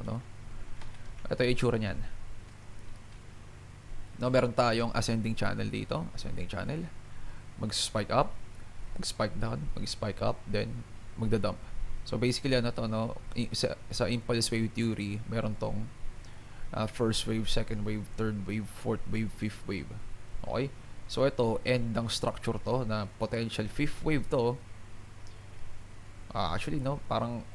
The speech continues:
potential, ano to, ah, corrective move papuntang fifth wave. Then meron ta-, tayong reversal na, na pa-dump na impulse move. One, two, three, four, five. Possible na mangyari na. So, ibig sabihin,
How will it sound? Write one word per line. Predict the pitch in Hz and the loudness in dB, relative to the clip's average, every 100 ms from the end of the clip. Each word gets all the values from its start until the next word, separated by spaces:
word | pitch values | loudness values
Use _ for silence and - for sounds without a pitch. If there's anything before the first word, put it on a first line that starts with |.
| - | -6
potential, | - 127 127 123 | -2 0 0 0
ano | 120 120 123 | 0 0 0
to, | 120 | 2
ah, | 104 110 104 101 | 2 4 2 2
corrective | - 123 - 107 | 2 4 4 2
move | 113 127 107 110 - - | 2 2 0 -2 -6 -8
papuntang | - 113 117 113 113 | -6 -2 0 2 2
fifth | - 147 - | 0 -2 -2
wave. | 104 104 107 107 - - - - - - - - - - | -2 0 -2 -4 -8 -14 -14 -10 -6 -4 -6 -8 -8 -2
Then | 110 | 0
meron | 110 110 110 110 | 2 2 2 2
ta-, | 110 - - | 2 0 -2
tayong | 107 110 113 | 0 2 2
reversal | 117 107 139 110 101 | 2 4 4 4 2
na, | 104 110 120 - - - - - - | 0 -2 -4 -10 -8 -6 -6 -6 -6
na | 104 107 104 101 90 78 - - - | -2 0 2 0 0 -2 -2 -6 0
pa-dump | 113 104 120 107 | 0 6 4 4
na | - 110 107 | 0 0 0
impulse | 113 104 - 101 - | 0 -2 -2 -2 -2
move. | 107 110 98 - - | 0 0 0 -4 -8
One, | 127 110 104 | -4 -4 -4
two, | 104 101 113 - - - - | -4 -2 -4 -4 -6 -6 -4
three, | 131 135 87 - - | -2 -2 -4 -10 -8
four, | - - - | -4 -2 -2
five. | - 67 - - | 0 0 -2 -4
Possible | 95 104 107 | -2 -2 -2
na | 107 | 0
mangyari | 110 107 107 | 0 0 -2
na. | 98 104 - - - - - - - - - - - - | -2 -4 -6 -10 -12 -10 -6 -6 -6 -8 -10 -12 -14 -8
So, | - | -2
ibig | 117 131 | 0 0
sabihin, | 156 175 139 151 | 4 4 6 2